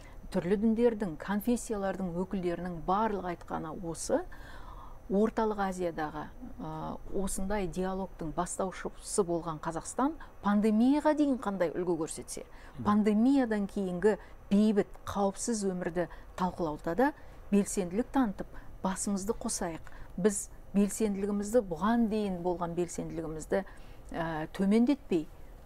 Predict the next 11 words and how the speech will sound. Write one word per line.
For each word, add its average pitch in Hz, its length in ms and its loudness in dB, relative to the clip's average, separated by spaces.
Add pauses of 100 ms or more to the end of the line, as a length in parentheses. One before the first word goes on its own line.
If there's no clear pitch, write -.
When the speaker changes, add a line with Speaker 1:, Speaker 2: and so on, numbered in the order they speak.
(120)
Speaker 1:
пәсейтпей, 180 640 2 (280)
одан 190 320 2
сайын 196 320 -2
үдете 190 320 -2
түсуіміз 180 480 -6
қажет. 160 260 -4 (300)
Өмір 196 260 4
мұнымен 208 320 4
тоқтап - 320 -4
қалған 262 320 4
жоқ. - 240 -6